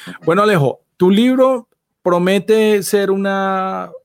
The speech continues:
una guía práctica para mejorar el inglés de manera auténtica y creativa, ya que nos lleva por un camino único para quien quiera aprender este idioma, ajustándose a sus propias necesidades.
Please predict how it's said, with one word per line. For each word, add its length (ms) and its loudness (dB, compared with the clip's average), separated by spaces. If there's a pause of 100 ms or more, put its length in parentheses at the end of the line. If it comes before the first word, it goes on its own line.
(240)
una 380 -6
guía 500 0
práctica 600 -2
para 200 -2
mejorar 440 -2
el 120 -2
inglés 580 -6 (160)
de 120 -10
manera 340 -2
auténtica 720 -4
y 60 -4
creativa, 580 -4 (600)
ya 80 -4
que 80 -4
nos 120 0
lleva 220 2
por 120 0
un 80 0
camino 560 -2
único 640 0 (200)
para 180 -2
quien 580 -6 (480)
quiera 320 0
aprender 360 -2
este 200 -4
idioma, 540 -2
ajustándose 680 -6
a 60 -2
sus 180 -10
propias 360 -4
necesidades. 920 -8